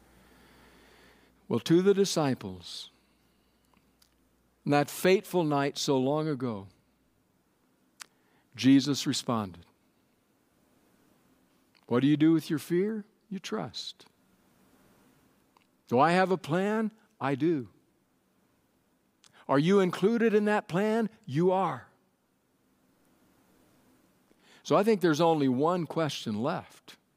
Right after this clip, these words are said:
for us, for them. How do we get that plan? How do we come,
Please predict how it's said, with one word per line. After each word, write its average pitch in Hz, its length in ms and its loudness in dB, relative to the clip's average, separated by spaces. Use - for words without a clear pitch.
for 127 240 4
us, 139 560 0
for 131 200 2
them. 151 340 2
How 143 240 2
do 160 80 2
we 160 100 6
get 123 240 0
that 110 240 -6
plan? 95 240 -8
How 156 160 2
do 185 80 2
we 175 140 2
come, 175 260 0